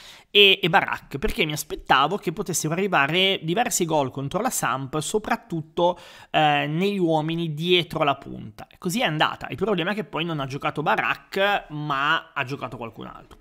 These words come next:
Quindi diciamo che, ehm, la, nella Fiorentina è difficile azzeccare i nomi, ok?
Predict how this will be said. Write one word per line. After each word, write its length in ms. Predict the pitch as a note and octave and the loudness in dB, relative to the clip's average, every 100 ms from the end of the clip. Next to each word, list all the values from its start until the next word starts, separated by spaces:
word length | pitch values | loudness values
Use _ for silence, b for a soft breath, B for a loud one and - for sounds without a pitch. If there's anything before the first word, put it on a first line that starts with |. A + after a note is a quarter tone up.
| - | -8
Quindi 300 | G3 F3+ D#3 | -2 -2 -2
diciamo 320 | D#3 G3+ G#3 | -4 -4 -4
che, 340 | E3+ F3 E3 E3 B B B B B B | 2 2 2 -4 B B B B B B
ehm, 580 | C#3+ C#3+ D3 C#3 C#3+ C#3+ | 2 4 6 4 0 -2
la, 140 | E3 F3 | -2 0
nella 160 | G3 | 0
Fiorentina 640 | F#3+ G3 F#3+ A3+ G#3+ - - | 2 2 0 0 0 0 0
è 260 | D#3+ D#3+ - | 2 2 -2
difficile 640 | D#3 D#3+ - A#3 - F#3 | -6 -4 -4 -2 0 0
azzeccare 580 | D3+ D3 - D3+ C3+ C3 | -2 -6 -2 2 2 0
i 20 | |
nomi, 320 | B2 A2+ A2 - - | -8 -10 -12 -16 -20
ok? 560 | - D3 A#2+ A2+ _ | -4 0 0 -2 _